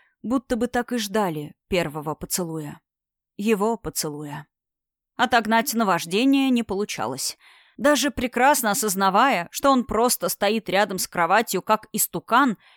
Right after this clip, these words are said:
и не отводит взгляда, Амир всё равно не мог ничего с этим поделать.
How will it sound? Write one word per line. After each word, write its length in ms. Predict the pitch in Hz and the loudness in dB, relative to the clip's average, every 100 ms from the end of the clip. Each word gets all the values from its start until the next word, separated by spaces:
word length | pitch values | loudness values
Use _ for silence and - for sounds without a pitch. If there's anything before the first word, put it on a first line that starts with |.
| - | 0
и 80 | 302 | 4
не 120 | 285 | 6
отводит 400 | 247 254 254 202 | 6 4 2 0
взгляда, 680 | 170 170 202 277 220 180 202 | -2 0 2 2 0 -4 -4
Амир 320 | - 262 285 | 2 4 4
всё 180 | 269 - | 2 0
равно 300 | 247 233 254 | 2 2 4
не 140 | 269 233 | 4 4
мог 260 | 247 277 | 4 2
ничего 440 | 233 226 208 185 233 | 0 -2 -2 -2 -2
с 120 | - | -2
этим 260 | - 175 | -4 -6
поделать. 560 | 160 170 160 151 165 - | -2 -2 -2 -4 -6 -10